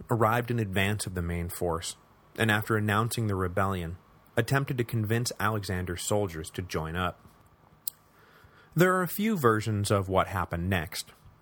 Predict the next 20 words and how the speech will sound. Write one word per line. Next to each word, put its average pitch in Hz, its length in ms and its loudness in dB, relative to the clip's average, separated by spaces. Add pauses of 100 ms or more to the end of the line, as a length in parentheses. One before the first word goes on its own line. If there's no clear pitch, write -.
(220)
with 120 160 2
one 110 280 2
stating 98 460 0 (340)
that - 120 2
Alexander 107 560 0
spoke - 420 0
to 101 60 -2
his 90 200 -2
men, 82 280 -6 (420)
promised 107 420 2
them 98 260 -2
all 117 200 4
kinds 113 340 -2
of 98 120 -4
bonuses 92 500 -2
if 95 100 -4
they 90 120 -4
stuck - 280 -2
with 101 220 0
him, 87 220 -6